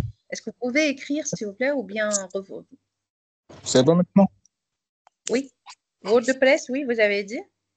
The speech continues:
Speaker 2: En fait, il y a un autre projet qui, dont je vois maintenant, il y a trop de publicité, il s'appelle Odoo. O D O O.
Speaker 1: Ah non, je ne connais pas. Je connais
Speaker 2: Parce
Speaker 1: pas,
Speaker 2: que
Speaker 1: non.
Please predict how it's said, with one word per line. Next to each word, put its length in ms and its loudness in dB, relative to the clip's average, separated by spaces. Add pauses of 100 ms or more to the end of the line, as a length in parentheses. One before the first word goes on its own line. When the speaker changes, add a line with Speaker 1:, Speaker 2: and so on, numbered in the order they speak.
(360)
Speaker 2:
En 120 2
fait, 260 2
il 120 8
y 40 6
a 60 6
un 100 0
autre 240 0
projet 580 2
qui, 720 -4
dont 300 2
je 100 0
vois 260 2
maintenant, 420 4
il 140 4
y 40 4
a 60 4
trop 180 0
de 120 -2
publicité, 760 0
il 80 0
s'appelle 420 -2
Odoo. 380 -2 (720)
O 160 2
D 240 -2
O 200 -2
O. 200 -2 (1400)
Speaker 1:
Ah 100 -2
non, 140 -2
je 100 -8
ne 100 -12
connais 220 -4
pas. 240 -10 (920)
Je 100 -20
connais 120 -2
Speaker 2:
Parce 140 2
Speaker 1:
pas, 100 -6
Speaker 2:
que 60 -4
Speaker 1:
non. 120 -2